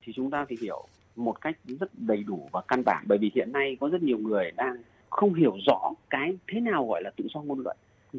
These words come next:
Mọi người cứ cho rằng tự do ngôn luận tức là mình thích nói gì mình nói, mình thích lăng mạ ai thì lăng mạ. Cái đấy không phải là tự do ngôn luận, mà cái đó là cái gì ạ? Nhận thức, cái trình độ và cái sự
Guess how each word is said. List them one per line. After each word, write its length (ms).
Mọi 220
người 220
cứ 160
cho 180
rằng 280
tự 240
do 100
ngôn 180
luận 260
tức 80
là 120
mình 240
thích 160
nói 240
gì 100
mình 180
nói, 240
mình 180
thích 220
lăng 460
mạ 60
ai 400
thì 80
lăng 200
mạ. 140
Cái 100
đấy 180
không 180
phải 140
là 80
tự 80
do 120
ngôn 200
luận, 200
mà 140
cái 160
đó 200
là 160
cái 300
gì 100
ạ? 100
Nhận 260
thức, 220
cái 100
trình 300
độ 260
và 160
cái 220
sự 60